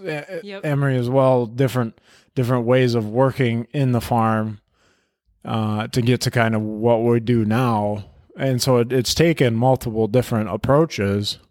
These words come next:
Speaker 1: to how we farm in Dad's operation over the years. But I mean, it, it just takes time to find out how it all works together.
Speaker 2: Yeah, that's really good. And I think that occasionally you'll hear people say, "Hey, my dad just doesn't want to hand the farm over."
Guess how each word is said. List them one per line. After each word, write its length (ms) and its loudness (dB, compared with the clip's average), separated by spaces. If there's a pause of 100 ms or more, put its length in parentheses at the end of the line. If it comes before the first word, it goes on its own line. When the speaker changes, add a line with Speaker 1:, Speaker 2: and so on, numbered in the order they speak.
(640)
Speaker 1:
to 440 0
how 220 2
we 180 2
farm 520 -2 (600)
in 400 0 (220)
Dad's 360 2
operation 880 0
over 300 0
the 120 0
years. 640 2
But 280 2
I 100 2
mean, 240 0
it, 220 -2
it 220 -6
just 260 2
takes 260 0
time 420 2
to 160 0
find 380 0
out 280 0 (420)
how 320 2
it 60 0
all 160 0
works 340 -2
together. 540 0 (200)
Speaker 2:
Yeah, 380 0
that's 340 -2
really 220 0
good. 240 0
And 180 -6
I 200 0
think 400 -6
that 260 0 (500)
occasionally 460 0
you'll 140 -2
hear 200 -4
people 360 -10
say, 260 -4
"Hey, 220 2
my 220 0
dad 260 2
just 160 -4
doesn't 300 -2
want 200 -8
to 60 -8
hand 260 -4
the 60 -8
farm 340 0
over." 400 -4